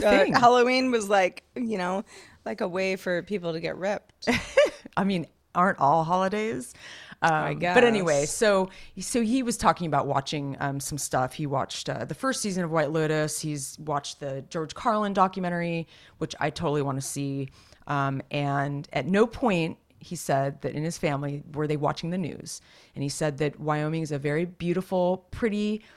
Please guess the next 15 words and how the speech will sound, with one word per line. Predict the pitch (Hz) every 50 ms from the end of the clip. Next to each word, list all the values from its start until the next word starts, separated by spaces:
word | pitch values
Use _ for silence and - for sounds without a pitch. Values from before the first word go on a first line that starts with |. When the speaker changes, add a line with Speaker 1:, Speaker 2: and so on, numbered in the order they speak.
| _ _ _ _
Speaker 2:
state | - - - - - - 175 160 160 - - - - _ _ _ _ -
in | 190 175 170
a | 160 151
kind | - - 202 196 185
of | 165 143
barren | - 160 147 147 156 156 156 143
way. | 143 135 120 120 117 113 113 135 - _ - - _ _ _ -
And, | 160 151 147 143 143 147 147 147 147 147 143 143
uh, | - - 143 139 139 139 143 143 143 123
you | 98 - 156
know, | 143 139 143
he | 135 - 156
was | 151 139 -
lucky | 147 139 139 - 151 143
that, | 135 139 127 -